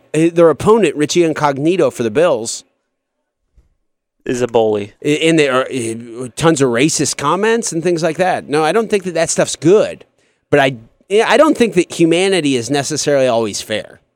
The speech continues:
Speaker 1: I think that in foot-, in the sport of football, if you go out there, these are six-foot-five, three hundred and ten pound men who can run really fast and are just as lean as possible. These are, in the truest sense of the word,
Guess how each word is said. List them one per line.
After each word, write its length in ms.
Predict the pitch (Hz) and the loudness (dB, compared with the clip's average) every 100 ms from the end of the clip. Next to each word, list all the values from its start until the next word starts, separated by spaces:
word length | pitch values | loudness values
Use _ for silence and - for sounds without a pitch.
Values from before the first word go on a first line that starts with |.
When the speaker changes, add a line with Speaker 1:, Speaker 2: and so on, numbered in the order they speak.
| _ _ _ - | _ _ _ -4
Speaker 1:
I 140 | 156 | 2
think 180 | 208 190 | 4 4
that 140 | 180 | 4
in 240 | 160 175 190 | 4 2 2
foot-, 320 | - 277 311 - | 2 0 2 4
in 180 | 190 262 | 4 4
the 80 | 285 | 0
sport 280 | - 285 | 2 4
of 80 | 233 | 4
football, 500 | - 240 214 156 117 | 2 0 2 2 2
if 100 | 107 | 0
you 100 | 190 | -2
go 140 | 190 214 | 2 2
out 180 | 185 185 | 2 -2
there, 160 | 131 | -2
these 180 | 175 208 | -2 -2
are 60 | - | -2
six-foot-five, 1040 | - 226 - 214 202 - 170 147 160 151 _ _ | -2 -4 0 0 0 0 0 0 -2 -4 _ _
three 240 | 170 202 | 0 4
hundred 180 | 202 196 | 4 4
and 120 | 151 | 2
ten 220 | 147 175 170 | 0 -2 0
pound 460 | 160 143 135 139 - _ _ _ _ - | 0 0 -2 -4 -6 _ _ _ _ -2
men 540 | 147 156 127 107 107 - | 2 2 2 -2 -6 -2
who 100 | 151 | -2
can 200 | 147 127 | 0 2
run 260 | 139 170 196 | 4 4 6
really 260 | 233 226 | 4 4
fast 580 | - 156 139 135 131 - _ _ - | 2 0 0 -2 -4 -10 _ _ -2
and 160 | 131 | 0
are 80 | 131 | 0
just 240 | 135 127 | 0 -2
as 160 | 139 113 | -4 -2
lean 380 | 120 151 180 175 | 2 4 4 4
as 120 | 143 | 0
possible. 680 | - 139 123 - 107 78 71 _ _ _ | -2 -2 -2 -2 -8 -10 -20 _ _ _
These 200 | 160 170 180 | -2 2 2
are, 180 | 147 - _ _ _ _ _ 82 | 2 -2 _ _ _ _ _ -6
in 240 | 135 160 156 | 0 2 2
the 60 | |
truest 400 | 139 214 220 190 | 2 4 6 4
sense 300 | 208 196 - | 2 2 2
of 140 | 170 131 | 0 2
the 80 | 143 | 2
word, 640 | 135 139 131 117 117 | 4 4 4 0 -2